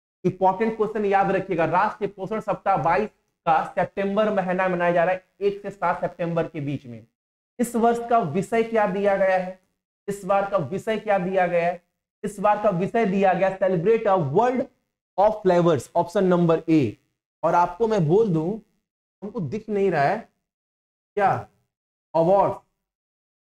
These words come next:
इस class में ना अवार्ड छूट चुका है बाबू, क्योंकि award से भी ना तीस पैंतीस क्वेश्चन था, किसको क्या पुरस्कार मिला है वो copy नहीं हुआ है। एक काम करेंगे, आपको ना पीडीएफ हम दे देंगे,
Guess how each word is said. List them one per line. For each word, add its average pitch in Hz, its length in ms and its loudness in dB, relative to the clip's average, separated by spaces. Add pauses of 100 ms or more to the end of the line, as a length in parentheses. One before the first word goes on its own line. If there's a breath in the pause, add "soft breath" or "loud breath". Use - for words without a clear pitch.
(120)
इस - 120 -10
class 247 340 2
में 214 120 0
ना 226 80 -2 (140)
अवार्ड 233 400 2
छूट 240 220 -2
चुका 180 180 -4
है 147 100 2
बाबू, 123 240 -2
क्योंकि - 680 -10 (120)
award 202 320 0
से 214 160 -4
भी 190 140 0
ना 240 60 -6
तीस 220 360 -6
पैंतीस 185 300 -6
क्वेश्चन 147 360 -4
था, - 120 -12
किसको 185 380 -6
क्या 196 200 -2
पुरस्कार 165 480 -6
मिला 120 240 -4
है 113 140 -16 (760)
वो 190 100 0
copy 185 440 0
नहीं 156 220 -6
हुआ 117 120 -10
है। 110 120 -18 (480)
एक - 100 -20
काम 185 260 -2
करेंगे, 117 400 -8 (640)
आपको 180 300 -2
ना 226 120 2
पीडीएफ 214 400 2
हम 202 140 0
दे 185 120 4
देंगे, 170 240 0